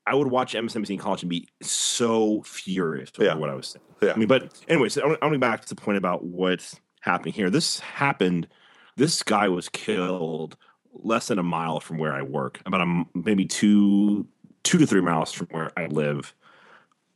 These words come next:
Speaker 1: This is, and this was in my backyard, and I'm horrified by it. I'm absolutely horrified. And I'm bothered that no one is talking about it. I mean,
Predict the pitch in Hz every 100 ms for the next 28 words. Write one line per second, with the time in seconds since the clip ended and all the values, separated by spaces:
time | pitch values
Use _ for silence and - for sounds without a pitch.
0 | _ - 123 165 104 98 113 117 117 104
1 | 85 80 78 80 80 69 73 92 90 82
2 | 73 - _ _ _ - 127 98 - 117
3 | 180 269 - 76 73 - 71 - - 131
4 | - 120 147 - 139 120 113 104 120 117
5 | - - - - _ - - - _ _
6 | - 110 107 107 - _ _ _ _ -
7 | 127 107 - 123 196 147 107 95 107 110
8 | 120 123 131 170 202 131 - 117 98 -
9 | 107 - 165 - 233 302 - 208 104 80
10 | 76 - 139 156